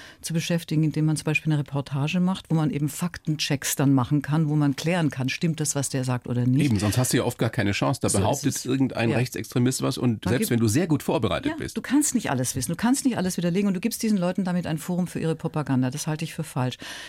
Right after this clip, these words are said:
Speaker 1: Im persönlichen Gespräch kommt es sehr drauf an. Es gibt Menschen, die halte ich nur für ein bisschen verwirrt und verängstigt und ich glaube, mit denen kann man sprechen.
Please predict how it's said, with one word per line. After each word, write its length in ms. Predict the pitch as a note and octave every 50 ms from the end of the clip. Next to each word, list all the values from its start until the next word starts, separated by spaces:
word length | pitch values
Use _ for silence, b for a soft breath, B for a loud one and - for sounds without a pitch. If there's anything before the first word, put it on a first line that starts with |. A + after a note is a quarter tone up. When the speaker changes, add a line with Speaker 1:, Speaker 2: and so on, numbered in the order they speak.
| B B
Speaker 1:
Im 120 | F#3+ F3+
persönlichen 640 | - F#3+ G3 F3 G3+ B3 C#4 D4+ C4 G3+ E3 E3 D3+
Gespräch 680 | C#3 C3 - - - C3+ C3+ B2 B2 B2 - - - B B B B B B B B B
kommt 200 | - F#3 F3 F#3+
es 80 | F#3 -
sehr 140 | - E3+ D#3
drauf 180 | D3+ C#3+ -
an. 120 | - C#3+ D#3
Es 140 | D3+ -
gibt 160 | - A3 - G3
Menschen, 460 | F#3+ G3+ A3+ - - A3+ G#3+ F#3 - - -
die 160 | F#3 E3+ E3+
halte 220 | F3 F3+ F3+ F3+
ich 160 | F3+ - - F#3
nur 180 | F#3 F3+ F3+
für 160 | E3+ - F3+
ein 140 | - D#3 D3
bisschen 320 | D#3+ E3 - - F3 E3+ -
verwirrt 680 | - - E3+ D#3 C3+ C#3+ D#3 F3 G3+ A3 A#3 A3 -
und 200 | - D#3+ D#3+ D#3
verängstigt 880 | - - D3 - D3 D#3+ F#3+ G3+ - - - F#3 F#3 F3+ - - - -
und 320 | C#3+ D#3+ E3 D#3+ D3+ D#3 B B B B B B B B
ich 140 | - D#3+ -
glaube, 200 | F#3 F3 F3 F3
mit 140 | E3+ E3 E3
denen 180 | E3 E3 E3+
kann 160 | D3+ D#3 D#3 D3
man 140 | D3 D3
sprechen. 420 | - - - A2 G#2 G#2+ - -